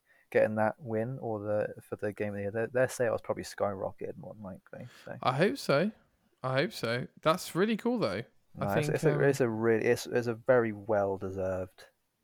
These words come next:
Speaker 1: win on their part, and it is a fantastic game. It's probably one of the first indie games I played in a while that gave me a sort of similar feeling to, like, old indie games that were popular.
Speaker 2: Hmm.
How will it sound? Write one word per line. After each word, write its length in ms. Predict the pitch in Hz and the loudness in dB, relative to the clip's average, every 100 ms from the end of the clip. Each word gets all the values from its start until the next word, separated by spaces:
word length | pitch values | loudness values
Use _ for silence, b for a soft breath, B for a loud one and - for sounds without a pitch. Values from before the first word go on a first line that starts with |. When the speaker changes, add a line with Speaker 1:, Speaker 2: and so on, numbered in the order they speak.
| _ - | _ -8
Speaker 1:
win 340 | 107 101 98 | -4 -4 -4
on 160 | 98 98 | -10 -8
their 160 | 95 95 | -6 -4
part, 320 | - 92 - | 0 2 2
and 120 | 98 | -2
it 100 | 101 | -6
is 100 | 98 | -6
a 60 | 92 - | -8 -10
fantastic 520 | 98 101 - - - | -10 -8 -10 -10 -6
game. 200 | 120 107 | -4 -2
It's 100 | 123 | 6
probably 180 | 185 202 | 8 8
one 80 | 180 | 6
of 60 | |
the 60 | 147 | 2
first 320 | - 131 117 | 4 4 4
indie 260 | 110 107 113 | -2 -6 -4
games 240 | 123 120 | -4 0
I 40 | 110 | -2
played 280 | - 101 110 | 0 0 -2
in 60 | |
a 40 | 104 | -6
while 380 | 92 95 104 113 | -4 0 0 0
that 280 | 120 - 143 | -2 -4 -2
gave 240 | 123 120 | 0 0
me 100 | 117 | -6
a 60 | 113 | -6
sort 280 | - 117 | -4 -4
of 60 | - | -6
similar 340 | - 123 117 107 | -4 -4 -2 -6
feeling 500 | - 107 110 110 107 113 _ _ _ _ | -4 -4 -2 -4 -6 -14 _ _ _ _
to, 80 | - | -4
like, 220 | 107 - - _ _ _ _ _ _ | -2 -2 -8 _ _ _ _ _ _
old 260 | - 117 127 | 2 2 2
indie 220 | 143 143 | 0 0
games 400 | 151 156 160 147 | -2 -2 -2 -2
that 180 | 147 143 | 0 0
were 100 | 151 | -2
popular. 480 | - 165 - 175 185 | 2 2 2 0 0
Speaker 2:
Hmm. 420 | 117 113 113 110 | 0 0 0 -2